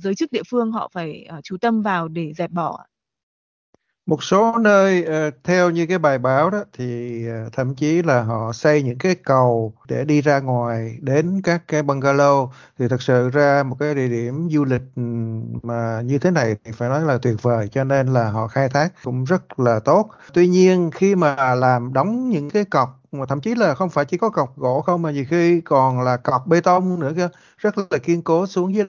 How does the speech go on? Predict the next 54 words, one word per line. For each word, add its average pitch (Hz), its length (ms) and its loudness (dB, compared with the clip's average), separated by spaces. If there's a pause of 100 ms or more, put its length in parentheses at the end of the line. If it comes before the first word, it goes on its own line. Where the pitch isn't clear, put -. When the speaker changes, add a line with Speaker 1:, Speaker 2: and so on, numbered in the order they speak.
Speaker 2:
đáy 190 200 -2
nước 214 280 -2
như 170 120 0
vậy. 120 300 0 (300)
Thì 151 160 0
coi 165 140 2
như 170 100 4
là 156 120 4
phá 170 380 0 (100)
hủy 123 320 -4
cái 180 360 -2
sinh 175 220 -2
thái 170 360 0 (180)
ở 120 280 -2
cái 190 120 2
khu 180 180 0
vực 139 200 0
đó 170 120 0
rồi. 135 240 2 (400)
Mà 139 140 2
cái 165 80 4
khu 185 160 0
vực 147 260 2
vốn 226 460 0
đã 139 240 2
là 139 460 2
nằm 139 340 -2
ở 139 100 0
trong 170 280 -2
cái 180 100 -4
khu 170 200 0
bảo 135 240 2
tồn 135 260 -2
biển 123 240 -4
rồi. 143 180 -2 (500)
Ờ, 143 120 0
tôi 160 140 2
lấy 170 140 4
thí 226 120 0
dụ 131 360 2
chẳng 143 140 -4
hạn 127 160 -4
như 139 120 -6
trước 185 220 0
đây 151 280 4
đó 156 100 0 (100)
là 123 500 -2 (140)
những 123 220 -6
cái 170 100 -2
con 147 260 2
thú 156 240 2
chẳng 170 120 -2
hạn 117 160 -2
như 131 180 -4